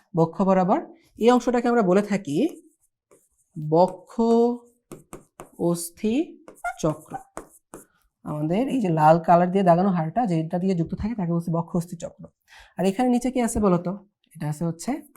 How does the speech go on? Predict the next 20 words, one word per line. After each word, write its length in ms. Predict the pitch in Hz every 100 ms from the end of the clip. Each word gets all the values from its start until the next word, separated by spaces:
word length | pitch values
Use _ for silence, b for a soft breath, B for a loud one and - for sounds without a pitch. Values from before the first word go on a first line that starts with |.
| -
পা। 140 | 180 143 - _ _ _ b b b -
পা 120 | 247 214 226
যেই 300 | 160 190 233
জিনিসটা 320 | 208 208 214
দিয়ে 160 | 214 214
হচ্ছে 160 | 214 202
যুক্ত 220 | 175 180
থাকতেছে, 480 | 214 160 151 143 214 330 B B B
এটাকে 300 | 170 185 196
হচ্ছে 180 | 196 202
আমরা 160 | 185
বলতেছি 420 | 175 165 175 170 156
শ্রোণী 600 | 151 - - 208 247 226 202 - - -
বা 100 | -
শ্রোণী 460 | 147 - 214 262 302 285
অস্থি 260 | - - 196 160
চক্র। 240 | 135 - - _ _ _ _ _ - 740 719 -
শ্রোণী 560 | - 719 170 170 170 175 190 220 - _ - _ -
অস্থি 500 | - 147 - - 202 320 - _ _ _ - _ -
চক্র। 320 | 151 - -